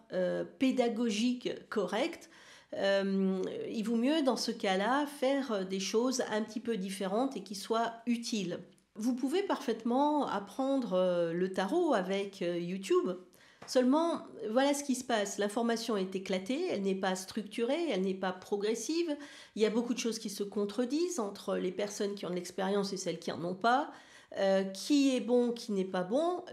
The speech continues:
Quand on est, euh, un petit peu néophyte ou qu'on est simplement étudiant lambda du tarot, c'est difficile de faire la part entre, euh, « Ah, il faut lire les cartes comment à l'envers, ça veut dire quoi ? Les cartes en compte, ça veut dire quoi ? » et cetera.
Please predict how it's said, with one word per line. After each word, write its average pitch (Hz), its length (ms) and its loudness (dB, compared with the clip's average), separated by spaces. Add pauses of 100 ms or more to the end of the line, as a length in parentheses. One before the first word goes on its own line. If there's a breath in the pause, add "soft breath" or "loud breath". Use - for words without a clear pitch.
(100)
Quand 240 260 -2
on 262 180 4
est, 277 340 4
euh, 185 280 0
un 208 60 0
petit 202 180 -6
peu 262 120 -4
néophyte 233 560 0
ou 190 60 -4
qu'on 202 240 -2
est 226 100 4
simplement 214 640 -2
étudiant 214 640 -2
lambda 185 640 0
du 180 160 -8
tarot, 196 440 0 (380 loud breath)
c'est 233 280 -8
difficile 330 640 2
de 208 160 2
faire 262 280 0
la 202 100 0
part 294 320 0
entre, 196 300 -2
euh, « 185 240 2
Ah, 311 180 0
il 294 80 2
faut 285 140 -4
lire 254 200 0
les 233 100 0
cartes 240 320 -4
comment 226 220 0
à 226 80 0
l'envers, 233 300 0
ça 277 120 -4
veut 220 180 -4
dire 226 240 -6
quoi ? 359 240 -2
Les 285 100 -2
cartes 226 260 -4
en 214 80 -4
compte, 330 200 -6
ça 220 140 -4
veut 202 120 -8
dire 208 200 -6
quoi ? » 269 120 -2
et - 20 -4
cetera. 254 400 -6